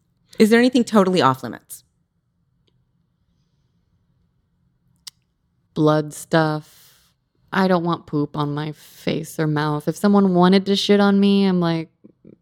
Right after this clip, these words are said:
Speaker 2: "Here, I guess we could try it." But also, if that's, like, their go-to thing, probably not compatible.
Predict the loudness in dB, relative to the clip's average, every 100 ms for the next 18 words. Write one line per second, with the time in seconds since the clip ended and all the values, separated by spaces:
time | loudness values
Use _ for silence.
0 | _ _ -20 -20 -8 -4 -2 0 2 2
1 | 2 -2 -6 -10 -10 -6 -6 -4 -4 -4
2 | -6 -2 0 0 0 -2 -4 -4 -4 -2
3 | -2 -2 -4 -6 -4 -6 -4 -4 -4 -4
4 | -4 -6 -8 -6 -4 -6 -4 -4 -2 -6
5 | -8 -10 _ -12 -8 -8 -8 -8 -8